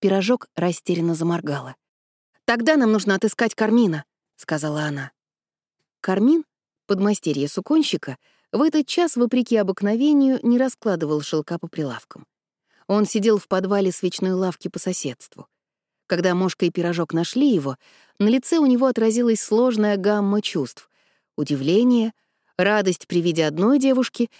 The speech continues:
и подозрительность при виде другой. "Дармализа, что она тут делает?" спросил он. "Какая ещё Дармализа?"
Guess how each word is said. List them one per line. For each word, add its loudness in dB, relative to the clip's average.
и 2
подозрительность 2
при -2
виде -2
другой. -6
"Дармализа, 2
что 2
она 2
тут 2
делает?" 2
спросил -8
он. -12
"Какая 2
ещё 0
Дармализа?" 0